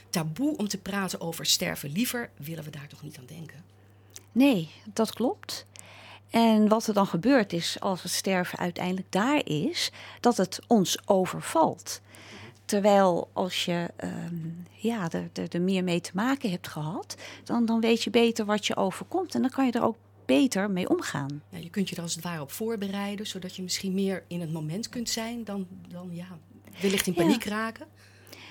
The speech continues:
Speaker 2: Ja, nou ja, in paniek raken. Het is meer dat ik, eh, zie bij mensen thuis waar ik dan kom,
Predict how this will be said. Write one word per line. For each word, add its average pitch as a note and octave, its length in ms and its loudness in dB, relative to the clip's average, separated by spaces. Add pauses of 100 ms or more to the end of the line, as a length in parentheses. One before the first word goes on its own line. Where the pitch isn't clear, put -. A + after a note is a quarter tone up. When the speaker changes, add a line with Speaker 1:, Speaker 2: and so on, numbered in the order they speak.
(400)
Speaker 2:
Ja, D#4+ 360 6
nou B3+ 160 8
ja, C4 120 8
in B3 160 4
paniek A#3+ 380 8
raken. D4+ 540 4
Het C#4 160 2
is B3+ 160 0
meer C4 280 6
dat A3 180 0
ik, - 320 -2
eh, G#3 320 -2 (100)
zie F#3 480 6 (360)
bij F#3 500 0
mensen F3+ 380 0
thuis F#3 360 -2
waar B3 160 -2
ik C4 140 -6
dan B3 200 2
kom, C4 280 4